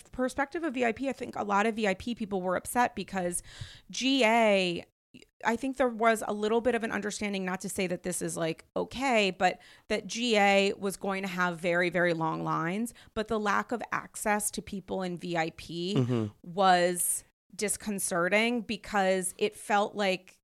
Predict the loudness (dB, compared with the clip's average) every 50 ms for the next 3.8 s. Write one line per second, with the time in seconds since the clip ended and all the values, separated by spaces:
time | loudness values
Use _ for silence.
0 | _ _ -2 0 0 0 0 0 0 0 0 0 -2 -2 -2 -4 -4 -4 -4 -2
1 | -2 2 2 2 2 2 0 0 0 0 2 0 -2 -4 -2 -2 0 -2 -2 -4
2 | -8 -8 -6 -4 -4 -4 -4 -6 -4 -4 -2 -2 -2 -6 _ _ -8 -6 -6 -6
3 | -6 -6 -4 -4 -4 -4 -6 -8 -8 -8 -6 -6 -6 -6 -6